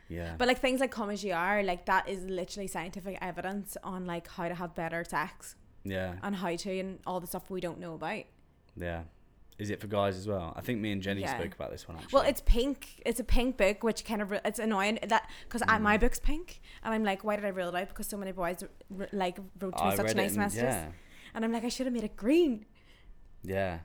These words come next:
Speaker 2: That's a good psychological
Speaker 1: What are you
Speaker 2: colour
Speaker 1: gonna
Speaker 2: for
Speaker 1: write
Speaker 2: buying as well.
Speaker 1: next?
Speaker 2: What?
Speaker 1: What are you gonna write next?
Speaker 2: Um, writing a breakup Bible.
Speaker 1: Okay.
Speaker 2: Yeah, but I've only done, like, one chapter. I felt so uninspired in my room at home.
Speaker 1: Yeah.
Speaker 2: And I was like, "I'm gonna wait till I'm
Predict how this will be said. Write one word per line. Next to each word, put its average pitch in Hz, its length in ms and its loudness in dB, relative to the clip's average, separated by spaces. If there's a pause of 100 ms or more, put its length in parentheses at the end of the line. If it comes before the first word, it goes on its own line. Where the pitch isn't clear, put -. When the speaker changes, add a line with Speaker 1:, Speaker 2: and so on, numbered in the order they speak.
Speaker 2:
That's 214 160 -6
a 214 40 -4
good 190 160 -2
psychological 175 540 -2
Speaker 1:
What 110 60 4
are - 40 0
you 135 60 -2
Speaker 2:
colour 143 120 0
Speaker 1:
gonna 139 100 0
Speaker 2:
for 131 60 2
Speaker 1:
write 120 120 4
Speaker 2:
buying 120 120 0
as 120 200 -2
well. 185 80 -6
Speaker 1:
next? 190 200 -14 (120)
Speaker 2:
What? 214 300 -2 (420)
Speaker 1:
What 78 140 -6
are - 20 -4
you 98 80 -6
gonna 95 140 -4
write 92 260 -4
next? 92 240 -6
Speaker 2:
Um, 294 340 4 (100)
writing 294 420 0 (100)
a 196 80 -2
breakup 196 380 -2
Bible. 269 400 2 (320)
Speaker 1:
Okay. 92 400 -6 (100)
Speaker 2:
Yeah, 214 280 0
but 208 280 4
I've 202 140 -2
only 226 140 -2
done, 233 140 -2
like, 202 140 -4
one 185 160 -4
chapter. 185 240 -4
I 196 80 -2
felt 196 180 -2
so 196 220 -4
uninspired 180 460 0
in 185 100 -2
my 180 80 -4
room 180 460 -4 (320)
at 202 100 -8
home. 190 400 -6
Speaker 1:
Yeah. 170 260 0
Speaker 2:
And 202 120 2
I - 20 2
was 196 60 -2
like, 196 80 -8
"I'm 233 80 -2
gonna 247 160 -2
wait 240 160 -2
till 220 100 -6
I'm 208 220 -6